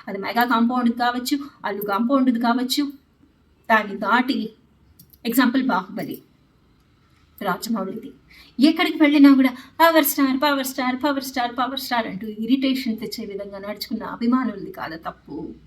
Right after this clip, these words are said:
ఫ్యాన్స్ మధ్యలో, ఫ్యాన్స్ మధ్యలో గొడవలు వేసుకొని ఫ్యామిలీస్ వరకు మనస్పర్ధలు వచ్చే విధంగా మనం క్రియేట్ చేసామన్నది నా అభిప్రాయం. అప్పటికి అల్లు అర్జున్ ఒక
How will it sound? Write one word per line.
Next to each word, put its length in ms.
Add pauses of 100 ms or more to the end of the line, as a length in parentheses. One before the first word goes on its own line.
(800)
ఫ్యాన్స్ 340
మధ్యలో, 360
ఫ్యాన్స్ 320
మధ్యలో 340
గొడవలు 360
వేసుకొని 500
ఫ్యామిలీస్ 800
వరకు 460 (840)
మనస్పర్ధలు 640
వచ్చే 220
విధంగా 500 (460)
మనం 480 (540)
క్రియేట్ 360
చేసామన్నది 500
నా 160
అభిప్రాయం. 500 (720)
అప్పటికి 400
అల్లు 240
అర్జున్ 320 (240)
ఒక 180